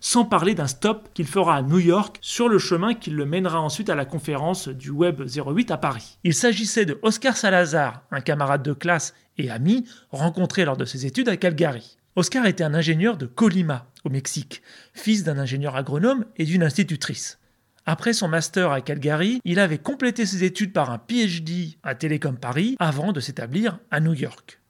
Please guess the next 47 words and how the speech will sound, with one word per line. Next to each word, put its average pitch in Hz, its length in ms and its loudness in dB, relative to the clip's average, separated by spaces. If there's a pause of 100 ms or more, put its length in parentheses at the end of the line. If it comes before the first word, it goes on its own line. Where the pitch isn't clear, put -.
(140)
Mais 180 300 0
Garrett 190 320 2
était 160 160 -2
là 135 140 0
pour 175 180 0
business, 180 560 2 (140)
pas 254 120 2
seulement 202 400 2
pour 165 160 -4
rattraper 156 340 2
le 185 60 -2
temps 180 140 2
perdu. 151 540 -2 (160)
Il 170 120 4
pitcha 277 280 4
l'idée 240 200 4
d'Ubercab 202 520 2
à 143 100 0
Oscar 254 420 2
et 190 60 6
lui 175 120 2
montra 269 300 2
la 226 80 4
photo 190 300 2
d'une 165 140 -2
Mercedes 170 560 0
S 220 120 2
cinq 196 140 0
cent 180 120 0
cinquante 165 340 -2
noire 185 220 2
à 139 60 -4
cent - 140 -4
mille 170 140 0
dollars 160 260 4
pièce 180 300 0
qu'il 147 160 2
comptait 190 280 6
acheter, 262 420 2 (240)
histoire 233 420 4
de 165 60 2
lui 143 100 0
montrer, 165 580 -2
d'abord 156 340 0
qu'il 147 120 -6
était 135 160 -10
sérieux, 165 440 0